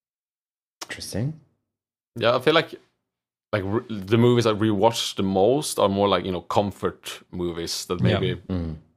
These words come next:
Speaker 2: there's not that much more to gain on a rewatch. But I, I, I mean, I just rewatch them because I love them. Like Wet Hot American Summer,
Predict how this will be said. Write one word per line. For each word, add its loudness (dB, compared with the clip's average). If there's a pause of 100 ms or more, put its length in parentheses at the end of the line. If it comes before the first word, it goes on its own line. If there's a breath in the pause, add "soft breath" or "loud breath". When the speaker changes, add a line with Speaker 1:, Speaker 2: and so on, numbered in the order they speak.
(360)
Speaker 2:
there's 2
not -2
that 0
much -4
more -2
to -14 (180)
gain 0 (600)
on 2
a 4
rewatch. 2 (380)
But 2
I, 0
I, -4
I -10
mean, -6
I -8
just -14
rewatch -6
them -10
because -12 (680)
I -8
love -4
them. -10
Like -8
Wet 0
Hot -2
American -2
Summer, -4